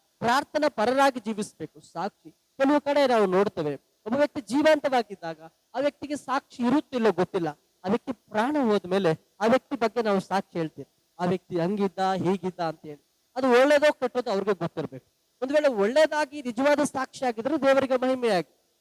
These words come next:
ಆ ವ್ಯಕ್ತಿ ಆ ರೀತಿ ಬದುಕಿಲ್ಲ, ನಾವು ಸಾಕ್ಷಿ ಹೇಳ್ತಾ ಇದೀವಿ ಅಂತಂದ್ರೆ ನಾವು ಕೂಡ ಅದಕ್ಕೆ ಲೆಕ್ಕ ಕೊಡುವಂತವರಾಗಿರ್ಬೇಕು. ಏನೇ ಇರ್ಲಿ, ಸಾಕ್ಷಿ ಅನ್ನೋದು ಬಹಳ ಪ್ರಾಮುಖ್ಯ.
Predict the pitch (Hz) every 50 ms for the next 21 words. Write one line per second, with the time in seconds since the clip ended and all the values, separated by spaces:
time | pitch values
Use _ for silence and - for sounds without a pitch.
0 | _ - 202 240 254 247 - - 277 254 254 262 - - 208 - - 196 233 302
1 | - - 311 302 311 311 302 269 262 240 220 - - - 220 247 - - - 240
2 | 214 214 214 - 233 214 214 202 208 196 185 175 - 180 202 202 208 190 175 175
3 | - _ _ _ _ 247 269 285 302 302 294 294 262 233 - 214 - 233 196 190
4 | - - 240 - 220 196 190 185 170 - 180 160 143 139 - - 123 - - _
5 | _ _ _ _ _ _ _ _ 302 359 339 302 254 202 165 143 147 - _ _
6 | _ _ _ - - 269 311 294 - - 285 247 220 214 180 180 180 180 170 165
7 | 170 170 - - 160 151 151 151 - -